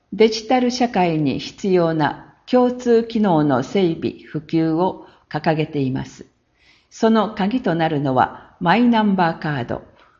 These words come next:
個人番号カード。アイシーチップを利用し、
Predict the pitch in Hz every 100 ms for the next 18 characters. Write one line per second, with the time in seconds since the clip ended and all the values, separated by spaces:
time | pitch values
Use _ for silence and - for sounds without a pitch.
0 | _ _ 196 202 247 233 214 190 180 170
1 | 165 143 143 107 - - _ _ _ _
2 | _ _ _ _ _ _ - 214 285 262
3 | 240 240 220 214 - 160 131 139 143 143
4 | 143 - 120 -